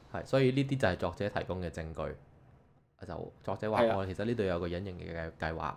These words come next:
Speaker 1: 等我話你聽啦，因為，誒，五六噉樣。」
Speaker 2: 係啦，
Speaker 1: 啊。
Speaker 2: 係啦，係啦。
Speaker 1: 啊。
Speaker 2: 或-，或者其實因為呢個可能呢，我哋即係如果尤其喺 linguistics 嘅討論入邊呢，提出一個我哋聽唔到嘅概-，即係有個噉樣 plan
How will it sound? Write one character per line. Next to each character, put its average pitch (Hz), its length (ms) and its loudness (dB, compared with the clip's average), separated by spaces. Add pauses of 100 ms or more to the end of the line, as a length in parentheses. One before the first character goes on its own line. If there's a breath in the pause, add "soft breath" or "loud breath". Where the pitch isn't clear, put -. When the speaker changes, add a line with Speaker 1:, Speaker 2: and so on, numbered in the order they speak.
(120)
Speaker 1:
等 92 120 -4
我 90 60 -4
話 85 160 -4
你 82 60 -8
聽 90 180 -6
啦， 87 80 -8
因 87 160 -8
為， 80 160 -8 (320)
誒， 78 180 -8 (120)
五 90 200 -6
六 87 140 -4 (180)
噉 85 100 -10
樣。」 82 160 -6 (1400 soft breath)
Speaker 2:
係 123 100 10
啦， 104 160 6
Speaker 1:
啊。 85 160 -2 (220)
Speaker 2:
係 131 80 4
啦， 104 160 4 (480)
係 113 80 -2
啦。 101 140 -4 (320)
Speaker 1:
啊。 104 360 -6
Speaker 2:
或-， 143 180 4
或 151 120 12
者 180 100 12
其 226 140 12
實 131 160 10
因 190 100 12
為 170 120 12
呢 185 140 6
個 156 200 6
可 180 180 6
能 110 60 2
呢， 127 220 2
我 - 120 8
哋 110 240 10 (300)
即 175 100 2
係 165 60 6
如 120 80 2
果 123 80 8
尤 123 180 6
其 107 80 -4
喺 120 100 4
linguistics 123 440 -2
嘅 110 100 -8
討 107 140 -2
論 107 140 0
入 98 60 -4
邊 - 140 -10
呢， 110 240 -4
提 110 140 0
出 131 140 -2
一 165 140 0
個 123 120 2
我 107 260 4
哋 107 120 0
聽 143 260 0
唔 104 60 -4
到 104 80 -2
嘅 117 120 2
概-， 110 240 -2 (140)
即 160 100 6
係 131 180 6 (120)
有 117 140 4
個 117 60 4
噉 113 380 2
樣 127 100 2
plan 127 440 0